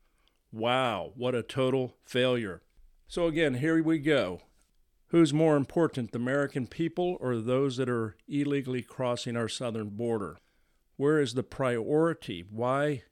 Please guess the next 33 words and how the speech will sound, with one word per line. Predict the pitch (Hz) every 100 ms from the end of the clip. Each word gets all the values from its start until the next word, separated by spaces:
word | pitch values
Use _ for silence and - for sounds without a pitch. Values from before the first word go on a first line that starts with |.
| _ -
is | 117
the | 117
Biden | 107 127 127
administration | 113 127 120 - 135 120 - 120
more | 123 131
concerned | 127 120 110 147 139 123
about | 110 117 110 - - _ _ _ _ _ _ _
stockpiling | - - 139 135 - 151 139 131 123 113 107
baby | 127 131 123
formulas | - 143 139 123 113
for | 123
people | 110 139 139 123
coming | - 135 127 123
illegally | 143 139 131 143 135 123 120 -
over | 139 123 107
our | 113
border | 104 135 202 156 113 113 _ _ _ -
than | 123 135 131 123 117 _ _ -
helping | 147 135 147 139 123
to | - 127 117
support | - 110 - 156 143 - _
the | 127
American | 120 127 120 - 110
people | - 135 117
here | 98 120
at | 104
home? | 101 135 107 87 - _ _ _ _ _ _
This | - 151
is | 151 120
why | 135 123
the | 120
America | 117 131 127 127 113
First | 147 135 - -